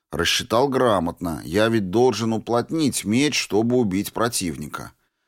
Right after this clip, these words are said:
Вот только я сделал проницаемым его клинок». Спокойно шагнул вперёд и снёс оппоненту голову. Тело левитатора рухнуло на палубу, заливая её кровью. Гадство. Хорошо, что не мне убирать.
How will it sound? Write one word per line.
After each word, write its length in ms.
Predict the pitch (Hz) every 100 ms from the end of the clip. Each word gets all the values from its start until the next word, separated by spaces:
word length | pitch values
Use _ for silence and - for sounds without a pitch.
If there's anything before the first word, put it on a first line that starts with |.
| _ _
Вот 280 | 85 107 120
только 300 | 147 139 131
я 280 | 143 165 165
сделал 500 | 120 135 143 117 92
проницаемым 920 | - 120 123 - 147 156 147 123 110
его 480 | 104 143 135 165 160
клинок». 640 | - 107 113 104 - - _ _ _
Спокойно 600 | - - 113 - 139 107
шагнул 460 | 95 101 98 110 101
вперёд 520 | - 87 131 170 156 -
и 160 | 165
снёс 500 | 165 117 139 151 147
оппоненту 640 | 113 - 92 104 117 107 95
голову. 640 | 82 95 92 78 62 - _ _ _ _ _
Тело 340 | - 135 127
левитатора 760 | 107 95 92 - 156 143 156 143
рухнуло 580 | 120 151 147 147 135 127
на 140 | 120
палубу, 640 | 104 113 131 135 123 117
заливая 540 | 107 101 92 87 104 107
её 360 | 87 87 95
кровью. 640 | 95 92 87 82 60 62 - _ _ _
Гадство. 840 | 78 101 107 92 76 - 71 64 - _ _ _ _ -
Хорошо, 380 | 101 101 135
что 180 | 143 160
не 100 | 165
мне 200 | 156 110
убирать. 640 | 101 101 101 78 - -